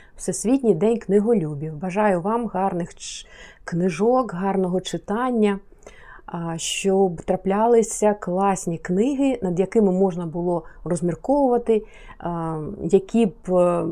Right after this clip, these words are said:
допомагали вам, е, відволіктися, е, або щось цікаве дізнатися. А, тобто читайте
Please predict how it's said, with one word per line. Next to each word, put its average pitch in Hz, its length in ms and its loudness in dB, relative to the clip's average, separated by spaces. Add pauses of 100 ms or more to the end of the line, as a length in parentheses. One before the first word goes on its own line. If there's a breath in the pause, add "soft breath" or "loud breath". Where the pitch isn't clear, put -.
допомагали 190 760 4
вам, 214 380 0 (360 loud breath)
е, - 40 -10 (640)
відволіктися, 240 1080 0
е, 240 60 -4 (520)
або 185 280 6
щось 180 340 0
цікаве 247 440 2
дізнатися. 208 800 -2 (540 loud breath)
А, 175 100 -2
тобто 202 340 4
читайте 349 480 0